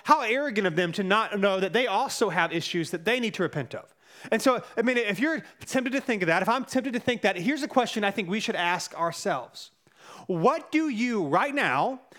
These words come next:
need to repent of to God in your own life? And are you willing to do it?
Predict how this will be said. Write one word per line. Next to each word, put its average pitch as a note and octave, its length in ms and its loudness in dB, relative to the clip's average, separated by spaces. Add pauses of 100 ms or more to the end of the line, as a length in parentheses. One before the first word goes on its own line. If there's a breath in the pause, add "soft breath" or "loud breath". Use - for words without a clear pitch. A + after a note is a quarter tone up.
(120)
need A3 280 -2
to B3+ 120 -2
repent C4 420 0
of G3+ 240 0
to A#3+ 140 -2
God G#3+ 320 2
in F#3+ 140 -2
your F#3+ 120 0
own E3+ 200 0
life? A#2+ 420 -4 (380 loud breath)
And G3+ 160 0
are G3+ 200 0
you B3+ 140 -2
willing G#3 240 0
to G3 80 -6
do E3+ 200 0
it? - 220 -16